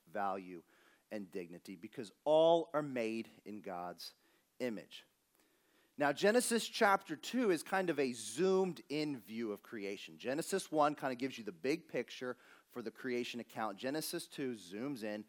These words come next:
particularly on the creation of man and woman. And let's read this together, beginning in verse five. When no bush of the field was yet in the land, and no small plant of the field had yet sprung up, for the Lord God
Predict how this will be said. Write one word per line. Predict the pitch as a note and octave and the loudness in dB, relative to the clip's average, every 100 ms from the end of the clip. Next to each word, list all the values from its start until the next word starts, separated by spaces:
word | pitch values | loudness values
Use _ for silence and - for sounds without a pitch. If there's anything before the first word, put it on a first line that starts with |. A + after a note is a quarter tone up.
| - - - | -16 -20 -14
particularly | B2+ - F3+ - B2 G#2+ - | -10 -4 -4 -2 -2 -2 -2
on | G#2+ A2 | -2 -2
the | G#2+ | -6
creation | - G#2+ G2 - G#2 | -8 -6 -6 -8 -10
of | F2+ G2 | -12 -12
man | F#2+ F#2+ | -10 -10
and | F#2+ F#2+ | -10 -10
woman. | F#2 F2 | -10 -4
And | |
let's | C#3+ - | -4 -4
read | D3+ | -6
this | C3 | -6
together, | - A#2 G#2+ | -8 -4 -4
beginning | F#2+ G2+ A2 G2 | -4 -6 -6 -6
in | F2 _ - - _ E2+ | -12 _ -20 -20 _ -8
verse | G2 - - | -6 -6 -6
five. | G2 E2+ C2+ - _ _ _ _ _ _ _ _ _ _ _ _ _ _ _ _ _ _ _ _ _ _ - | -2 -2 -2 -10 _ _ _ _ _ _ _ _ _ _ _ _ _ _ _ _ _ _ _ _ _ _ -2
When | D3+ D#3 | 0 4
no | E3+ G#3 B3 | 12 12 12
bush | F#3 D3+ G#3 - | 10 4 4 4
of | F3 | 2
the | E3 | 2
field | - - D#3+ C#3+ C3 | 0 0 6 6 4
was | B2 A#2 A2 | 0 -2 4
yet | D3+ - | 4 4
in | C#3+ | 0
the | B2 | 0
land, | A#2+ A2 F#2 F2+ A2+ - _ _ _ | 0 0 -2 -6 -10 -16 _ _ _
and | - D3 | -4 4
no | E3+ F#3 | 6 6
small | - - F3 E3 D#3+ | 2 -4 2 6 6
plant | D#3 E3 D3+ D3 B2+ | 4 0 2 0 -4
of | |
the | A2+ | -8
field | - D3+ B2+ A2 | -8 -2 0 0
had | A#2 G#2 | -4 -4
yet | A#2+ B2 - | 0 0 -2
sprung | - B2+ A2 G#2+ | -10 -6 -6 0
up, | C3+ B2+ A#2 - | 2 2 2 -4
for | |
the | B2+ B2 | -4 0
Lord | C3+ C#3 | 2 0
God | A#2+ A2+ A2+ | 2 2 2